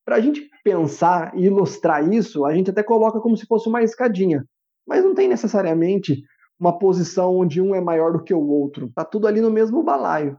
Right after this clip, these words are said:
tá? E o que tá mudando de um estado para o outro, no caso desses dois ainda, estado de inferno para o estado de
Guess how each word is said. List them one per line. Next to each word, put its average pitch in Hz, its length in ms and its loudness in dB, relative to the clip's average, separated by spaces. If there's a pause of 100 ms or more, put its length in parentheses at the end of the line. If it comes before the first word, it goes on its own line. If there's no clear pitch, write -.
(100)
tá? 165 300 -2
E 220 300 0
o 262 100 0
que - 140 -2
tá 151 440 -2 (320)
mudando 196 600 0
de 160 220 -2
um 277 200 0
estado 196 320 0
para - 220 0
o 156 80 0
outro, 180 380 -2
no 175 120 0
caso 170 280 -2
desses 185 300 0
dois 165 260 2
ainda, 156 200 -2
estado 156 280 -2
de 170 100 0
inferno 165 420 0
para 160 160 2
o 156 40 0
estado 151 260 -2
de 156 160 -4